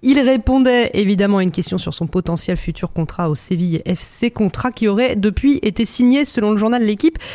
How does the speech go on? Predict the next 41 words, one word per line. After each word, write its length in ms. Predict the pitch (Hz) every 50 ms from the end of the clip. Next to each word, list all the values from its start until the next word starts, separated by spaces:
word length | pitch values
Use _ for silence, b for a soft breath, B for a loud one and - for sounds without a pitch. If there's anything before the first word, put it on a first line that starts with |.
| B B B B B B B -
Le 180 | 190 190 208
défenseur 540 | 208 180 214 - - 196 190 - - 208 170
havrais 240 | 170 165 160 202 220
qui 120 | - -
s'engage 320 | - - 180 175 175 175 165
donc 220 | 180 233 226 -
pour, 320 | - - 190 180 151 156 151
euh, 60 | 143
ou 80 | 143
qui 160 | 143 - - 165
s'engagerait 560 | - - 226 214 208 196 180 165 165 196 185
donc 300 | 160 202 240 233 - -
pour 200 | - 180 - -
cinq 320 | - - 240 233 233 -
ans 260 | 254 247 247 247 - -
en 180 | 208 208 214
Andalousie, 580 | 208 202 202 190 190 185 190 190 185 185 233 254
puisqu'aucun 400 | - - - - 165 - 175 170
des 80 | 175 165
deux 160 | 147 170 170
clubs, 240 | - - 196 185 165
je 80 | 156
crois, 200 | 160 - - 170
n'a, 280 | 165 156 147 143 139 - - - -
n'a 240 | - 151 151 - -
officialisé, 680 | - 185 - - 175 - - 156 165 160 156 160 180 170
euh, 380 | 160 156 151 151 151 147 147 151 B B B B B B B _ -
cette 300 | - - 175 165 - 175
arrivée, 380 | 151 127 156 147 156 220 247
ni, 240 | 233 208 196 185 170
euh, 340 | 160 156 151 151 147 151 151
ou 80 | 151
ce 140 | 139 - -
départ, 360 | 143 143 139 - 190 202 190 165
ni 80 | 165 156
le 140 | 151 147 147
hac, 180 | 160 - - -
ni, 160 | 160 156 147
euh, 140 | 147 143 -
Séville. 320 | - - - 147 175 233 B B B B B B B B B B
Euh, 640 | - 180 175 180 175 175 170 170 170 170 170 170 165